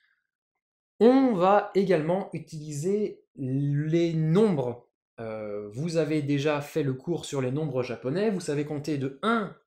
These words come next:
jusqu'à trente et un, donc pas de souci. On écrit tout ça en japonais. Et du coup, ça nous donne du premier jusqu'au trente et un du mois l'écriture du numéro des jours.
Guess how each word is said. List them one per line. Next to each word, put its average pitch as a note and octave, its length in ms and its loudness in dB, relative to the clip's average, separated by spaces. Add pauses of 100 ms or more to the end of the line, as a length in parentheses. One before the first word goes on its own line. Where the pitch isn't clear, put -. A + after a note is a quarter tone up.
jusqu'à C#3+ 440 -4
trente - 340 -6
et C#3+ 80 2
un, A3 220 0
donc C3 200 -4
pas G3 140 0
de G3 60 -4
souci. G#3+ 500 -6 (340)
On F#3+ 160 -2
écrit F3+ 300 -4
tout E3+ 140 -10
ça - 500 -2 (640)
en C4 140 4
japonais. B2+ 640 -2 (2000)
Et A3 440 0 (720)
du A#2+ 180 -12
coup, - 440 0
ça - 260 -2
nous C#3 120 0
donne G#3 460 0 (800)
du B2 280 -2
premier G3 560 0
jusqu'au G#3 440 -2
trente F3+ 280 -6
et D#3 40 -4
un C#3+ 80 -2
du B2+ 120 -4
mois F3 380 2
l'écriture F3+ 1160 -2
du D3 280 -2
numéro E3+ 400 0
des D#3+ 140 0
jours. A#2 320 -10